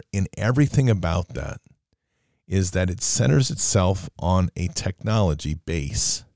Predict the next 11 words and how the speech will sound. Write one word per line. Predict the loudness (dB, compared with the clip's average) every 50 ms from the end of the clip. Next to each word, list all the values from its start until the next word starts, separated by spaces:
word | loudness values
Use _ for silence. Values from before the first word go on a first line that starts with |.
| _ _ _ _ _
a | -16
foundation | -10 -4 -2 2 2 4 4 4 2 2 2 0 0 0 -2 -4 -4 -4 -6 -8 -10 -14 _ _ _ _ _ _ _ _ _ _ _ _ _ -2
that | -2 0 2
in | 2 2
itself | 2 2 2 0 0 2 2 2 2 0 0 -4 -6 -10 -14 -16 _ _ _ _ -6
is | -4 -4 -4
binary. | -2 0 0 2 2 0 -2 -4 -8 -12 -16 _ _ _ _ _ _ _ _ _
So | -4 -2 0 0 0 0 -2 -6 _ _ -6
everything | -2 2 2 2 2 2 2 2 2 0 0
in | 2 4 4 4 4
the | 4 4 2 2 0 -2 -4